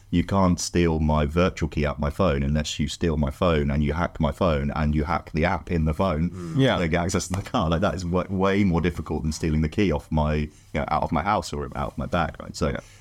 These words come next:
Speaker 1: it, that actually provides greater levels of security.
Speaker 2: Yeah. And with the device in the car, you can add, and we add other further layers of security on top of all that layers in the sa-, in a situation of risk. We do a lot of things like we connect to the immobilizer of the engine.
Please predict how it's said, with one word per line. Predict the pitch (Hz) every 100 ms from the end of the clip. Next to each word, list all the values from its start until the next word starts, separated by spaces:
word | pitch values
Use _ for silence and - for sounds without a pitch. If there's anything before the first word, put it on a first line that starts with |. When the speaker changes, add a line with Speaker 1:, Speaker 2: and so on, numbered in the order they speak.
| -
Speaker 1:
it, | 90 90
that | 87 85
actually | 92 -
provides | 82 78 73 71
greater | 80 80 -
levels | 78 71 69
of | 78
security. | - - 71 69 - - -
Speaker 2:
Yeah. | - 85 - -
And | 107
with | 98
the | 98
device | 110 120 - - 101
in |
the | 80
car, | - 110 87
you | -
can | 90
add, | 87 92
and | - 92
we | 110
add | 101 98
other | 95 -
further | - 104 95
layers | 98 175 143
of | -
security | - - - 107 107
on | 101 104
top | 101 135 120
of | -
all | 117 139
that | 113 95
layers | 110 107 101
in | 107 104
the | 101
sa-, | 127 127 - 110 -
in |
a | 113
situation | 104 120 - 135 156 156 117
of | 104 101 -
risk. | 139 104 - - - - - 120
We | 139
do | 131 131
a | 120
lot | 110
of | 117 -
things | 110 -
like | 98
we | 107
connect | - 110 104
to | 107
the | 98
immobilizer | 92 95 104 104 110 104
of | 104
the | - -
engine. | 123 104 90